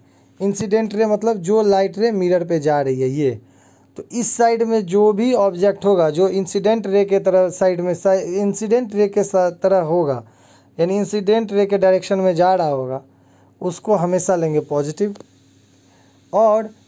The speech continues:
जो नेगेटिव जा रहा होगा, यानी इंसिडेंट रे इधर जा रहा है और हम इधर किसी चीज़ को ले रहे हैं, तो उसको क्या बोलेंगे? उसको क्या बोलेंगे?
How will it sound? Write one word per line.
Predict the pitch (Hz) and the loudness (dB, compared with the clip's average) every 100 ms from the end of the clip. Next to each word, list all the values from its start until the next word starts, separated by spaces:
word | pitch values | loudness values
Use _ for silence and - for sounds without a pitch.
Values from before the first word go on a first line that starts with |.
| _ | _
जो | 160 160 247 240 247 _ _ _ - | -4 2 4 2 -2 _ _ _ -10
नेगेटिव | 170 175 185 233 214 254 | -4 -2 0 0 -2 -2
जा | 208 180 | 0 0
रहा | 151 | 0
होगा, | 139 135 | -2 -4
यानी | 156 190 247 | -2 -2 -2
इंसिडेंट | 247 170 190 180 208 190 226 233 214 | -6 -8 -6 -6 -4 0 -2 -2 0
रे | 226 214 | 0 0
इधर | 185 175 226 | 0 0 0
जा | 202 160 | 0 0
रहा | 147 143 | 0 -2
है | 151 196 196 - - - | 0 0 -2 -12 -20 -4
और | 180 190 | 0 0
हम | 170 202 214 170 | 0 -2 -2 -6
इधर | 170 185 226 | -2 -2 -2
किसी | - 170 185 | -6 -8 -8
चीज़ | 170 170 | -8 -4
को | 165 | -2
ले | 160 160 | 0 2
रहे | 151 | 2
हैं, | 170 | 0
तो | 190 170 | -2 -6
उसको | - 170 | -6 -6
क्या | 180 170 | 0 0
बोलेंगे? | 170 175 180 214 220 _ _ _ _ | 0 -2 -4 -10 -14 _ _ _ _
उसको | 165 180 | -8 -6
क्या | 170 180 | 0 0
बोलेंगे? | 185 196 196 214 | 2 2 0 -2